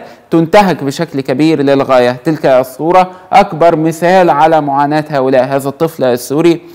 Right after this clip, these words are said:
الذي يئن ويبكي وسط الثلوج. كانت هناك صور أخرى صادمة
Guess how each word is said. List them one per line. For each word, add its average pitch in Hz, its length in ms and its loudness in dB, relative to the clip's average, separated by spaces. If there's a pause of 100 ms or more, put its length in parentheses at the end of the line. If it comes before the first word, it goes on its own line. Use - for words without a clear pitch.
(240)
الذي 175 400 4
يئن 165 540 2
ويبكي 147 520 0
وسط 147 400 -2
الثلوج. 131 500 -2 (300)
كانت 170 220 2
هناك 180 320 -2
صور 175 440 0
أخرى 160 380 2
صادمة 156 580 2